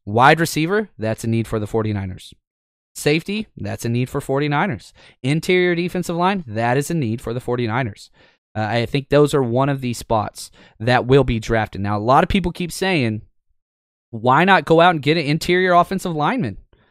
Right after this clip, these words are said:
That's a major need for this team and a weakness all year. Kyle Shanahan just does not value guards. I don't know why. <laughs> I agree with you, especially whenever you look at how Chris Jones, uh, kinda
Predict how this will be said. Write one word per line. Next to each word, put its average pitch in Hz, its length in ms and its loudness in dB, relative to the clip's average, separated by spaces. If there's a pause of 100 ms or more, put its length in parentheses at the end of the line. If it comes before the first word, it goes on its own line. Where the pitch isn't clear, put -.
(240)
That's 120 460 -2
a 226 60 -4
major 180 400 -4
need 175 240 -2
for 170 140 -8
this 151 180 -8
team 202 320 -4
and 151 60 -2
a 135 40 -2
weakness 160 460 -6
all 160 180 0
year. 156 380 -4 (420)
Kyle 180 240 4
Shanahan 185 380 2
just 131 260 -12
does 156 300 6
not 147 240 2
value 123 420 4
guards. 98 540 -4
I 113 80 -4
don't 156 220 0
know 151 80 -2
why. 131 580 -2
<laughs> - 80 -20 (500)
I 147 240 4
agree 123 320 -2
with 190 220 -2
you, 220 160 -6 (280)
especially 147 440 0
whenever 151 220 2
you 131 100 0
look 147 160 0
at 123 140 -2
how 135 100 2
Chris 143 320 -2
Jones, 123 560 -4 (380)
uh, 107 240 -2
kinda 131 380 -2